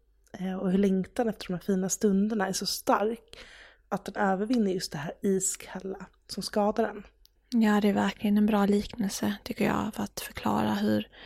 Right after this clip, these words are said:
Speaker 2: det kan vara att befinna sig i en sån här fruktansvärd situation och stanna kvar trots att man egentligen innerst inne vet att man inte borde göra det.
Speaker 1: Ja, för man vet, man vet inte. Man kan vara rädd för sitt liv.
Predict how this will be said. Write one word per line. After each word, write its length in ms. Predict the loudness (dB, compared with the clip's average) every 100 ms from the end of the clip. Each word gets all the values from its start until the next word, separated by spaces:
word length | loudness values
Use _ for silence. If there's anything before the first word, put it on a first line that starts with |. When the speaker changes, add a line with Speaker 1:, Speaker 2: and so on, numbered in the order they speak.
| -18 -16 -8
Speaker 2:
det 120 | -2
kan 180 | 2 2
vara 280 | 2 0
att 60 | 0
befinna 420 | 0 2 2 2
sig 160 | 2 4
i 80 | 4
en 80 |
sån 140 | 2 0
här 320 | 0 -2 -4 -4
fruktansvärd 540 | -2 -2 -2 -2 -2
situation 640 | -4 -6 -4 0 2 2 2
och 160 | 0 -2 -10 -20 -20 -20 -20 -20 _
stanna 300 | 2 4 4
kvar 440 | 4 0 2 0 -2
trots 280 | -4 -2 -2
att 340 | -4 -6 -10 -12 -20 -20 -20 -20 _
man 180 | 4 6
egentligen 500 | 6 4 2 2 4
innerst 360 | 6 6 4
inne 180 | 2 2
vet 360 | 2 0 -2 -4
att 160 | -4
man 160 | 0 2
inte 260 | 2 0 0
borde 340 | 2 2 0
göra 120 | -2
det. 180 | -2 -4 -6 _ _
Speaker 1:
Ja, 200 | -2 -2 -2
för 80 | -6
man 120 | -2
vet, 440 | 0 0 -4 _ -2
man 100 | -2
vet 320 | -2 -4 -4
inte. 500 | -6 -6 -6 -6 -6 -10 -6
Man 120 | -4
kan 140 | -2 -2
vara 80 |
rädd 520 | 0 2 2 2 -8 -14 -10
för 100 | -4
sitt 240 | -4 0
liv. 340 | 2 2 0